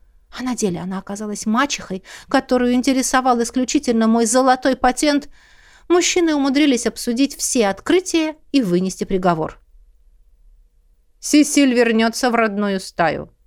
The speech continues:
говорит Доминик. "Я об этом позабочусь. А Коннеллов обяжу выплатить компенсацию твоей паре". Представляю, как на тётю посмотрят родственники, вынужденные платить по её счетам.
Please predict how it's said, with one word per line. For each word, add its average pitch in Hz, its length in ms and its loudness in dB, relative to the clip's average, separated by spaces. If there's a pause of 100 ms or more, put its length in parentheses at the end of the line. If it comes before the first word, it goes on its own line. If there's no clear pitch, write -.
(180)
говорит 170 380 -4
Доминик. 156 560 -6 (180)
"Я 339 160 4
об 190 120 2
этом 185 200 -2
позабочусь. 170 680 -4 (320)
А 226 100 4
Коннеллов 302 560 4
обяжу 269 400 2
выплатить 269 520 0
компенсацию 240 920 0
твоей 190 420 2
паре". 165 500 0 (1300)
Представляю, 233 960 -2
как 196 220 -8
на 202 120 -6
тётю 208 280 -6
посмотрят 190 580 -6
родственники, 190 640 -4
вынужденные 196 640 -4
платить 190 440 -4
по - 60 -10
её 190 240 0
счетам. 180 580 -4